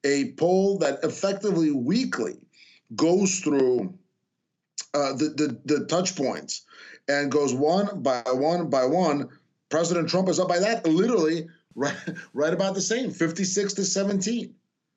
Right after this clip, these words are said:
fifty-nine to sixteen. These move, th-, th-, these polls move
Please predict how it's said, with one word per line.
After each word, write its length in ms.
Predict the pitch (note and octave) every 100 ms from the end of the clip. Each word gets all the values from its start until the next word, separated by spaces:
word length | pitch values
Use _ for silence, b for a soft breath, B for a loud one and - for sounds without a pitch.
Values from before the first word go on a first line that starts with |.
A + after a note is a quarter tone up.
| _
fifty-nine 560 | - F#3 F#3+ E3+ F3+ G3
to 60 |
sixteen. 600 | - G#3+ - - - - - _ _ _ -
These 200 | G3 D#3+
move, 560 | F3 A#3 A#3+ G3+ F#3 E3
th-, 140 | E3
th-, 160 | F#3+ E3
these 240 | A#3+ A#3
polls 460 | - G#3 G3 D#3+ B2
move 480 | D3 F#3+ F#3+ A#2